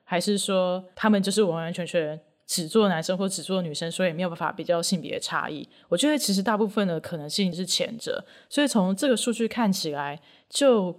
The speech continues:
感觉应该要打一个问号这样。不过呢，反正他们就是经过一番精密的统计，去统计那一百二十六篇文章里面的数据，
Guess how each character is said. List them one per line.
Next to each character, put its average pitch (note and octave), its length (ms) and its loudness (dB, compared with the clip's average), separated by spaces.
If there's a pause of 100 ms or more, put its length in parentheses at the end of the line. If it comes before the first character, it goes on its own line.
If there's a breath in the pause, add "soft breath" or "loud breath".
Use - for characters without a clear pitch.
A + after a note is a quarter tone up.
(120)
感 - 180 -4
觉 E3 180 -4
应 G3 80 4
该 A#3 60 4
要 A3+ 140 2
打 D3+ 240 -2
一 - 80 -6
个 D3+ 80 -2
问 E3 260 -2
号 - 320 -4
这 - 200 -8
样。 - 220 -8 (640 soft breath)
不 A#3+ 80 4
过 C4+ 180 8
呢， G#3+ 240 6
反 E3 140 0
正 G3 160 -2
他 G#3 140 0
们 F#3 160 0
就 F#3+ 100 -4
是 G3 160 -2
经 F#3 180 -4
过 F#3 280 2
一 G3 80 -2
番 F#3 200 -2
精 G3 240 -2
密 G3 120 -2
的 E3 100 0
统 D3 240 -10
计， F#3+ 160 -4
去 G3+ 140 0
统 D#3+ 180 -8
计 F#3 220 -4
那 F#3+ 180 0
一 A3+ 80 0
百 F3+ 120 -2
二 - 200 0
十 F#3 180 0
六 F#3+ 160 2
篇 F3 460 0
文 D#3 140 -2
章 F#3 180 0
里 D#3+ 60 -6
面 F3+ 120 -4
的 E3 120 -4
数 F#3 260 -2
据， D#3 320 -8